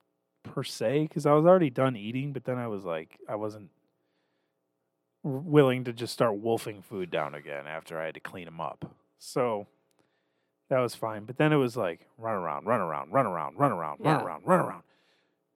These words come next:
Speaker 1: Go here, go there. I had to take him to the haircut place, wait forever there, finally get in. "Oh, we only have about ten minutes. It's gotta be a quick one." What the fuck does that mean?
Speaker 2: Right, like, where I'm paying you for a haircut.
Speaker 1: <laughs> Yeah.
Speaker 2: Cut my kid's hair correctly.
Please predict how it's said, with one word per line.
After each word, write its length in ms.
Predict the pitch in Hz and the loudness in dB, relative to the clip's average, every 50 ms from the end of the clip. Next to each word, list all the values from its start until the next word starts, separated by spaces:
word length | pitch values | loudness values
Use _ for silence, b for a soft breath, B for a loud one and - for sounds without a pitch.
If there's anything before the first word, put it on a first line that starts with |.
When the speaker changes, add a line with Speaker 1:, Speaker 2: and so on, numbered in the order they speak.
| _ _ _ _ _ _ _ | _ _ _ _ _ _ _
Speaker 1:
Go 160 | 156 165 165 | 6 6 6
here, 260 | 160 127 - 80 - _ | 6 2 -2 -6 -6 _
go 160 | - 185 190 | 6 8 8
there. 380 | 165 117 76 73 - - 117 107 - | 8 6 0 -6 -10 -16 -20 -14 -10
I 40 | 117 | -10
had 80 | 120 120 | -10 -10
to 60 | 117 135 143 - _ _ _ _ _ _ | -10 -16 -20 -20 _ _ _ _ _ _
take 160 | - - 127 139 | -8 -6 -6 -4
him 60 | 147 | 0
to 40 | 156 | 2
the 80 | 165 160 | 4 8
haircut 400 | 170 175 160 - 139 104 - - | 8 8 8 6 0 -4 -6 -6
place, 360 | - 104 92 80 76 - - _ | -6 -6 -6 -6 -8 -14 -20 _
wait 220 | 107 101 107 101 - | -10 -10 -10 -10 -4
forever 360 | - 151 147 147 143 151 156 | 0 2 2 4 4 4 6
there, 260 | 156 165 143 95 78 - _ _ | 6 6 4 4 0 -6 _ _
finally 420 | - 117 131 135 143 143 143 139 | -2 0 0 2 2 2 2 2
get 200 | 135 139 147 147 | 2 2 2 4
in. 260 | 156 156 107 80 78 - _ _ - | 4 4 4 2 -4 -10 _ _ 0
"Oh, 160 | - 190 190 | 4 6 8
we 140 | 175 175 190 196 | 10 10 10 8
only 180 | 196 185 180 | 8 8 8
have 100 | 180 175 | 8 8
about 240 | 160 156 160 147 - | 8 6 6 4 4
ten 200 | - 170 175 160 | 4 2 2 4
minutes. 360 | 160 156 139 98 87 - - | 2 0 0 -2 -6 -10 -16
It's 60 | - | -4
gotta 180 | - 143 135 135 | 0 2 2 4
be 100 | 135 131 | 2 0
a 40 | - | -2
quick 280 | - - 175 160 - | 0 0 0 0 0
one." 240 | 107 92 87 87 90 _ _ _ | -4 -8 -8 -10 -12 _ _ _
What 120 | _ _ _ | _ _ _
the 80 | - | -20
fuck 220 | - - 262 - - | -8 -8 -8 -8 -6
does 140 | 233 208 214 | -8 0 2
that 180 | 269 254 - - | 4 4 4 0
mean? 220 | 185 87 85 - _ _ _ _ | -6 -12 -16 -18 _ _ _ _
Speaker 2:
Right, 120 | - 214 170 | -4 -2 -2
like, 180 | 147 147 147 | -2 -2 0
where 100 | - 170 160 | 2 2 2
I'm 140 | 156 170 - | 2 0 -2
paying 360 | - - 214 226 226 214 196 | -2 0 2 2 2 2 2
you 140 | 175 160 156 | 2 0 0
for 220 | - - 165 151 | 0 0 2 2
a 60 | 151 | 2
haircut. 580 | 160 185 214 226 190 - 131 107 117 143 165 - _ | 2 2 0 0 0 0 0 2 2 0 0 -4 _
Speaker 1:
<laughs> 40 | _ _ _ - | _ _ _ -8
Yeah. 140 | 208 - - - - | -8 -8 -8 -10 2
Speaker 2:
Cut 180 | - 208 220 | 4 4 4
my 100 | 233 226 | 4 2
kid's 240 | 214 - 240 226 220 | 2 2 0 0 2
hair 220 | - 226 226 240 226 | 0 2 2 2 2
correctly. 460 | - 240 214 160 131 - - 127 | 2 2 2 2 2 0 -4 -6